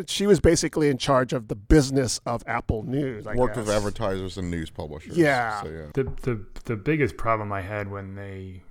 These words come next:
Speaker 3: talked about all of that, and I, I'm sorry, I, I called her a he a moment ago, but, um, <laughs> you know, I worked in print media for a long time, not, not Condé Nast's magazines or any of those, but I did, I worked in print, print media for a while, and there is a,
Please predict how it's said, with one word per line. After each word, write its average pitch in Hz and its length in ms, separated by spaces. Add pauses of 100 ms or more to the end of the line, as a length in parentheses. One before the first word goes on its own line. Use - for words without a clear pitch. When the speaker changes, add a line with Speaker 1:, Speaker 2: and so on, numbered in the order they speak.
(220)
Speaker 3:
talked 104 300
about 95 240
all 92 180
of 90 80
that, 92 280 (340)
and 98 160
I, 98 80
I'm 101 180
sorry, 101 320
I, 90 80 (160)
I 98 80
called 110 360
her 101 140
a 90 60
he 104 320
a 92 60
moment 98 320
ago, 92 240 (640)
but, 113 160
um, 107 320 (320)
<laughs> - 320
you 151 100
know, 147 240 (120)
I 131 120
worked 156 260
in 123 100
print 131 200
media 123 280
for 110 160
a 104 60
long 107 300
time, 113 260
not, 123 280 (360)
not 147 460
Condé 107 300
Nast's 113 460
magazines 101 500
or 107 60
any 104 120
of 101 60
those, 98 140
but 104 180
I 107 100
did, 120 320
I 117 60
worked 131 180
in 123 80
print, 127 200
print 120 180
media 113 220
for 101 120
a 101 60
while, 104 240
and 107 180
there 117 160
is 110 160
a, 110 300